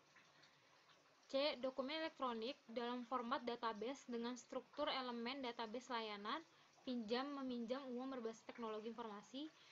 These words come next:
dan D, pengaduan pengguna disertai dengan tindak lanjut penyelesaian pengaduan sebagaimana dimaksud dalam pasal empat puluh, sesuai formulir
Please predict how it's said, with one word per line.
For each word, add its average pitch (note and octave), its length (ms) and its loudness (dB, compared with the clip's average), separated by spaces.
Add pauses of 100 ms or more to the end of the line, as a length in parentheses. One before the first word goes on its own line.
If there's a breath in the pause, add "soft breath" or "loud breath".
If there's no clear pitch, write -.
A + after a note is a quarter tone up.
(200 loud breath)
dan A3+ 280 4
D, B3 200 6
pengaduan B3 480 2
pengguna B3+ 640 0
disertai A#3+ 560 -2
dengan B3 240 -2
tindak B3 320 0
lanjut A3+ 400 -2
penyelesaian A3+ 560 -4
pengaduan G#3+ 560 -2
sebagaimana A3+ 560 -4
dimaksud A#3 480 -4
dalam G#3+ 240 -2
pasal G#3+ 240 -4
empat A3 160 -6 (120)
puluh, G#3 280 -4 (520 loud breath)
sesuai B3+ 480 0
formulir A#3+ 480 2